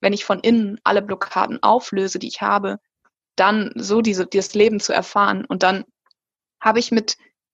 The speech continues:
ähm, der, mit der Dame, mit der ich die erste Session gemacht habe, weitergearbeitet und sie hat mich sehr gut geführt durch diese Monate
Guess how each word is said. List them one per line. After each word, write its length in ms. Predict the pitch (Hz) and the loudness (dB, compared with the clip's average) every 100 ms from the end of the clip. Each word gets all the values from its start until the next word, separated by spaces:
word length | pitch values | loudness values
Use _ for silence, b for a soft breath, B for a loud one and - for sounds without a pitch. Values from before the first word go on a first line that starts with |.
| _ _ - | _ _ 0
ähm, 560 | 190 185 185 185 196 - _ _ _ | 0 0 -4 -6 -10 -16 _ _ _
der, 360 | 190 190 196 202 | -2 0 0 -4
mit 220 | - 202 202 | -8 -4 0
der 120 | 190 | 0
Dame, 360 | 202 196 214 | 4 4 4
mit 160 | 196 185 | 0 0
der 100 | 190 | 0
ich 140 | 196 | 0
die 200 | - 185 185 | -4 -4 0
erste 380 | - 196 - | 0 0 -4
Session 380 | 190 202 196 208 | -2 0 0 0
gemacht 380 | 190 196 - - | -2 -4 -4 -2
habe, 400 | 247 254 262 277 _ _ | 0 2 2 0 _ _
weitergearbeitet 920 | 185 190 247 240 - 226 247 269 277 - | 2 2 2 2 2 2 2 0 -6 -6
und 160 | 202 196 | -6 -2
sie 160 | 220 | 2
hat 140 | 233 220 | 2 0
mich 340 | 196 - - _ - | -4 -6 -10 _ -18
sehr 580 | - 190 190 196 202 196 | -14 -12 -2 2 4 4
gut 280 | 214 214 - | 0 -2 -2
geführt 400 | 202 - 240 202 | -2 2 2 2
durch 100 | - | -6
diese 220 | 185 185 | -6 -4
Monate 640 | 185 202 214 220 254 277 | -2 -2 -2 -2 -4 -4